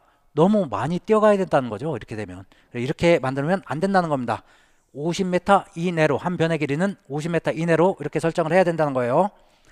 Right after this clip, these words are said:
자, 여기도 단서가 하나 있는데, 주된 출입구에서 그 내부 전체가 보이는 것은 한 변의 길이가 오십 미터 범위 내에서 천 제곱미터까지 완화를 시켜준 거죠. 자, 이 면적이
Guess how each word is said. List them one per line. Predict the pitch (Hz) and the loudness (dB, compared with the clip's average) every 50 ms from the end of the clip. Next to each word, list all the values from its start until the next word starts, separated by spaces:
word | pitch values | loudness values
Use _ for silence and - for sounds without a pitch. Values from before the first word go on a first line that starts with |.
| _ - - _ _ _ _ _ - - - | _ -20 -20 _ _ _ _ _ -20 -20 -10
자, | - 147 151 | -2 0 2
여기도 | 165 170 180 185 196 208 | 2 4 4 4 4 4
단서가 | - - 175 185 208 220 208 | 4 2 0 4 6 6 6
하나 | 196 190 180 170 | 6 6 6 2
있는데, | 156 147 147 170 190 185 - - _ _ _ _ | 2 0 2 2 2 2 0 -6 _ _ _ _
주된 | - - 185 202 220 214 | -8 0 4 4 4 4
출입구에서 | - - 208 208 202 - - 185 175 165 202 208 | 2 0 0 0 0 2 2 2 4 4 4 2
그 | 190 - - 180 180 | 2 0 -2 -2 2
내부 | 151 175 185 185 180 | 4 6 6 6 4
전체가 | 165 175 175 170 - 208 190 190 | 2 0 0 2 2 4 4 4
보이는 | - 165 175 180 175 170 | 4 4 0 0 0 0
것은 | 160 160 185 214 202 - - _ _ _ _ | 0 2 2 2 0 -2 -12 _ _ _ _
한 | - - 214 214 | -4 -2 0 2
변의 | 214 220 220 202 | 2 4 2 2
길이가 | 165 175 160 156 175 185 170 - - - _ _ _ _ | 2 2 2 6 6 6 6 4 0 -20 _ _ _ _
오십 | - 147 170 180 202 202 | -8 -6 -4 -2 -2 -2
미터 | 202 196 190 - - 185 160 | 0 0 0 2 2 0 2
범위 | - 165 190 202 202 | 4 2 2 2 2
내에서 | 185 165 147 135 - 98 - _ _ _ _ _ _ _ _ _ | 0 0 0 0 -2 -4 -6 _ _ _ _ _ _ _ _ _
천 | - - 214 220 226 | -8 -4 -2 0 2
제곱미터까지 | 214 226 214 208 214 202 190 180 165 156 - _ - - 127 127 123 123 120 - 160 175 180 165 - _ _ _ _ _ _ _ _ | 2 2 2 2 0 0 2 4 4 2 2 _ -4 -2 -2 0 0 -2 -4 -6 -4 -2 -4 -4 -4 _ _ _ _ _ _ _ _
완화를 | - 113 113 135 156 180 190 190 175 | -10 -6 -4 -2 0 2 2 2 0
시켜준 | - - - 147 123 123 | -2 -4 -8 -8 -8 -6
거죠. | 113 110 107 165 170 - - _ _ _ _ _ _ - | -6 -4 0 0 -2 -2 -2 _ _ _ _ _ _ -16
자, | - - - | -16 -16 -12
이 | - 160 175 | -8 -8 -4
면적이 | 147 151 160 160 151 156 143 175 208 208 - | -2 -2 -2 0 0 -2 -2 -2 -4 -4 -6